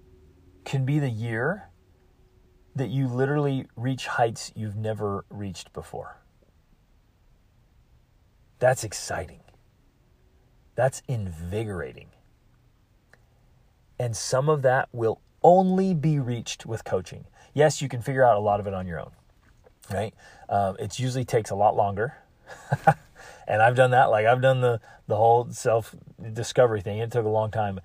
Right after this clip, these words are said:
And literally, it's one of the reasons I do what I do is 'cause it took me decades to figure this stuff out. And I'm like, "Man, I wish I had had a coach." It would have cut the learning curve. It would have saved me time.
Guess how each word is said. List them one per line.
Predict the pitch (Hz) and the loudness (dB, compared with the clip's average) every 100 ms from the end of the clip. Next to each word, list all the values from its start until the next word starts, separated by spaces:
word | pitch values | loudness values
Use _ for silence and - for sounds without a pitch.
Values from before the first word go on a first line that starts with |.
| - - | -18 -12
And | - 110 - 117 | -8 -6 -8 2
literally, | 147 147 120 | 4 4 0
it's | - | -4
one | - 131 156 | -4 2 2
of | |
the | 131 | 2
reasons | 120 107 | -2 -2
I | 101 | -4
do | 92 110 | -2 -4
what | 98 | -4
I | |
do | 87 87 120 - _ _ _ _ _ | -6 -6 -8 -10 _ _ _ _ _
is | - 104 | -10 -4
'cause | 123 | -4
it | 104 | -6
took | - 143 | -4 -4
me | 113 101 | -4 -8
decades | 82 104 - 90 78 - - - _ - | -4 -4 -2 -8 -12 -14 -18 -20 _ -14
to | 107 | -10
figure | 107 101 | -8 -8
this | 90 | -8
stuff | - 87 | -8 -6
out. | 90 101 - | -2 -2 -4
And | 95 | -8
I'm | 87 | -8
like, | 82 | -8
"Man, | 90 95 92 | -6 -6 -6
I | 90 | -8
wish | 90 90 - | -8 -10 -8
I | 87 | -6
had | 87 82 | -6 -8
had | 85 | -10
a | - | -10
coach." | 69 67 - - _ _ _ _ _ | -12 -14 -18 -20 _ _ _ _ _
It | - 117 | -8 -4
would | 107 | -4
have | 92 | -6
cut | - 101 90 | -4 -6 -4
the | 90 | -8
learning | 90 101 110 | -6 -6 -8
curve. | - 110 - | -6 -6 -4
It | |
would | 110 98 | -4 -4
have | |
saved | - - 107 107 - | -6 -6 -6 -6 -10
me | 101 90 | -10 -10
time. | - - 101 107 131 185 | -12 -8 -6 -4 -2 -4